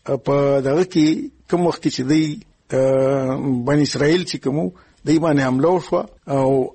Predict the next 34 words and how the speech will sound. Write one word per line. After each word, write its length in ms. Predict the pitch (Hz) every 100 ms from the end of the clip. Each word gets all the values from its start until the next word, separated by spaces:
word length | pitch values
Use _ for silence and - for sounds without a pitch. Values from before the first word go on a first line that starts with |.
| -
اسیرین، 580 | 147 - 214 170 131 123 - - _ -
یو 220 | 139 139 -
اشور 340 | 147 185 180
بني 240 | 135 139
پال، 340 | 127 156 151 135
یو 140 | 127
بادشاه 360 | 120 120 - 156
تیر 200 | 147 120
شوی 280 | - 170 180
دی، 80 | 123 - - - - _ -
ډېر 160 | 151 143
ظلم 320 | 127 160 139
یې 40 | 123
کړی، 200 | 156 160
په 360 | 139 127 139 - 127
بن 140 | 135
اسرائیلو 400 | 127 139 139 147
باندې 220 | 135 127
ق-، 500 | 123 123 123 139 -
حمله 240 | 120 131 156
وکړه. 280 | 160 160 147
نهه 220 | 139 139
نیمې 220 | 185 175
قبیلې 420 | - 123 135 143 131 -
تس 260 | 175 -
نس 240 | 156 175 -
کړې 220 | 160 139 - _ _ -
او 180 | 139 139
خورې 380 | - 139 151 165
ورې 300 | 139 143 156 -
کړې. 160 | 147 - - _ -
څوک 220 | 165 143
یو 180 | 160 165
ځای، 200 | 143 135